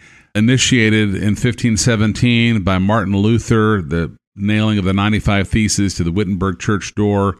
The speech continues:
who wanted to reform the Catholic Church from within, ultimately founded by default, really, Lutheranism. Anglicanism came forth, and look at the role that England and Scotland played.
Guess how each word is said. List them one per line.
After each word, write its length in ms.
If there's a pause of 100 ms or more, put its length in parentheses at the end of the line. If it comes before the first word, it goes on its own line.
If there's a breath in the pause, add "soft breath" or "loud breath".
(520 loud breath)
who 280
wanted 420
to 140
reform 520
the 60
Catholic 500
Church 340
from 160
within, 540
ultimately 880 (440 loud breath)
founded 640 (260)
by 220
default, 500
really, 300
Lutheranism. 960 (480 loud breath)
Anglicanism 1000 (300)
came 320
forth, 640
and 400
look 260
at 280
the 80
role 500
that 240
England 480
and 100
Scotland 720
played. 580